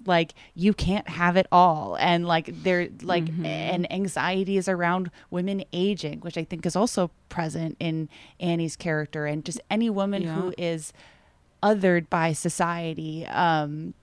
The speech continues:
Speaker 1: whether it's by how she looks or how old she is or, like, the fact that she doesn't have kids, whatever it is.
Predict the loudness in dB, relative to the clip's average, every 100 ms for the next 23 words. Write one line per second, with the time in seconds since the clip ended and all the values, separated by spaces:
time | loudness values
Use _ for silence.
0 | _ _ 2 2 4 2 0 0 2 2
1 | -2 -6 -8 -8 -2 -2 -2 -8 -8 -4
2 | -4 0 -2 -2 -6 0 2 2 0 -6
3 | -4 -4 -6 -6 -8 -12 -6 -6 -6 -10
4 | -8 -6 -6 -6 -6 -6 -6 -4 -4 -4
5 | -2 2 2 0 -6 -6 -8 -8